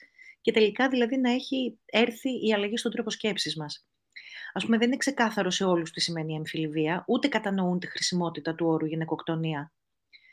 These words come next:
Τώρα, είτε θέλοντάς το, είτε αναπαράγοντας ακούσια τα κοινωνικά στερεότυπα, το ταυτίζουν με τη γενικότερη και περιραίουσα κοινωνική βία.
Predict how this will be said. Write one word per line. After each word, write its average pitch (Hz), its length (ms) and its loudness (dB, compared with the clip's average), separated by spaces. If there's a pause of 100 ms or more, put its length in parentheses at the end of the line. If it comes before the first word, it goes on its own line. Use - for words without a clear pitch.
(420)
Τώρα, 196 340 6
είτε 220 260 2
θέλοντάς 190 560 2
το, 156 140 -2
είτε 233 340 0
αναπαράγοντας 190 760 0
ακούσια 190 520 2
τα 170 80 -4
κοινωνικά 170 380 -4
στερεότυπα, 180 580 0
το 190 100 -14
ταυτίζουν 247 520 -4
με 233 120 0
τη 220 80 -4
γενικότερη 196 540 0
και 240 80 0
περιραίουσα 214 520 0
κοινωνική 156 440 -4
βία. 147 300 -4